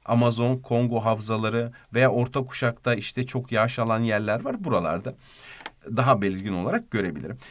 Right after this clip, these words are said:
Şimdi rüzgarların yapmış olduğu aşınım şekillerine baktığımızda bunların içerisinde en popüleri arkadaşlar mantar kaya. Sonra ne var?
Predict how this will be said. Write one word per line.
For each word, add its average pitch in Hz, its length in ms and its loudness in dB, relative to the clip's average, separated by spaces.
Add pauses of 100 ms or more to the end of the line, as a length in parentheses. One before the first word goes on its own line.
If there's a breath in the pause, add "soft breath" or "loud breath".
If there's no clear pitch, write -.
Şimdi 269 340 0
rüzgarların 175 720 4 (640)
yapmış 208 380 4
olduğu 175 340 2
aşınım 185 480 2 (140)
şekillerine 123 840 0
baktığımızda 139 560 2
bunların 214 200 2
içerisinde 196 400 0 (100)
en 233 400 4
popüleri 104 460 -2
arkadaşlar 151 520 -2 (260 loud breath)
mantar 170 600 4
kaya. 82 320 -4 (300 loud breath)
Sonra 175 300 4
ne 113 160 4
var? 202 140 4